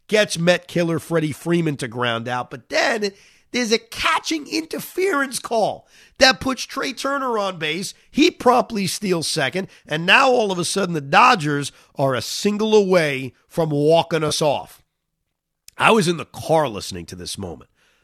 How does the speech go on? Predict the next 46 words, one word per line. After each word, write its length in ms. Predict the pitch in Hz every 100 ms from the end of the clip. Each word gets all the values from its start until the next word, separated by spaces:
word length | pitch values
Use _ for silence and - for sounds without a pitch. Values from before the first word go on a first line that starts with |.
| _
Uh, 200 | 98 98
me 180 | 113 156
and 80 | 156
my 140 | 139
family 460 | - 143 143 156 131
had 180 | 120
visited 360 | 113 127 120 107
my 140 | 98
parents, 580 | 87 151 170 156 143 - _ _ _ -
and 120 | 101
my 100 | 98
wife 260 | 107 127 123
was 120 | 101
giving 220 | 135 123
me 100 | 123
the 80 | 120
look. 380 | 120 98 - _ _ _
"It's 180 | 85 -
getting 280 | 104 - 123
late, 340 | 127 139 113 _ _ -
all 80 | 82
right? 320 | 90 127 143 _ _ -
We're 320 | 85 101 135
heading 240 | 127 143 143
home." 340 | 147 131 95 -
So 140 | 82
I 60 | 85
said, 160 | 107
"Okay, 540 | 113 180 196 190 208 233
fair 240 | - 143 160
enough. 200 | 147 151
Let 80 |
me 60 | 139
close 280 | - 151 170
my 100 | 170
scorebook. 500 | - 165 151 147 139 _ - _
We 100 | 147
will 120 | 143
listen 400 | 131 175 190 170
to 80 | 139
the 100 | 131
final 440 | - 156 156 160 147
inning 180 | 147 143
in 80 |
the 80 | 127
car, 380 | - 113 76